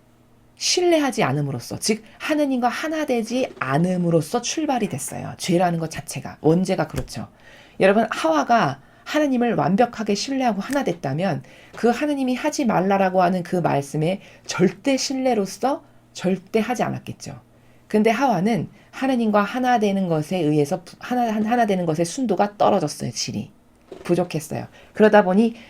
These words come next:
뱀이 와서 조금 한번 딱 건드려 보니까 바로 넘어가죠. 이래서 하지 말라라는 것을 했어요. 자기의 자아로, 자유의지로.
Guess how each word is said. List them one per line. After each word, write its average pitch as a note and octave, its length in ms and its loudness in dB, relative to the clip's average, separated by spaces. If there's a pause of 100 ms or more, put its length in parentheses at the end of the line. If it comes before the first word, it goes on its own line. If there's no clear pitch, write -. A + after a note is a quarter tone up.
(120)
뱀이 G#3+ 280 4
와서 G3+ 220 2
조금 C4 260 -2
한번 A3 280 -2
딱 - 160 -4
건드려 E3+ 320 0
보니까 C#3+ 460 -4
바로 D#3 260 0
넘어가죠. C3 560 -6 (520)
이래서 G3+ 300 2
하지 C#4 400 0
말라라는 D#3+ 580 6
것을 D3 280 -2
했어요. C3 540 -8 (340)
자기의 D3+ 520 0
자아로, A#2+ 640 -10
자유의지로. C#3+ 720 -2